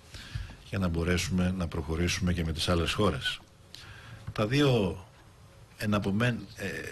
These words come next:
τα δύο θέματα που απομένουν πέραν της, ε, αος είναι το ζήτημα του εμπολέμου και των, ε, συνόρων, το οποίο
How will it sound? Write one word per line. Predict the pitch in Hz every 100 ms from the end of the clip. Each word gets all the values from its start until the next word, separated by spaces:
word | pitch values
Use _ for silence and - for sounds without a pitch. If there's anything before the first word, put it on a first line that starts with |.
| -
τα | -
δύο | 92 123
θέματα | - 131 131 110 101
που | -
απομένουν | 92 95 87 120 107 117 135 - - - - - - -
πέραν | 117 113 104 95
της, | 92 - 87
ε, | 82
αος | - 90 98 127 135 - - - - - - - - - - -
είναι | 120 113 110 98 87 - - - - - - - - -
το | -
ζήτημα | 95 113 107 101 98 87 87 - -
του | 107
εμπολέμου | 95 82 82 98 117 139 139 - - - - - - - - - - - -
και | - 104
των, | - 90 85 82
ε, | 78 76 65 - - - - - - -
συνόρων, | - - 95 95 101 120 127 - - - - - - - - - - - - - - - - - -
το | -
οποίο | 104 110 120 113 98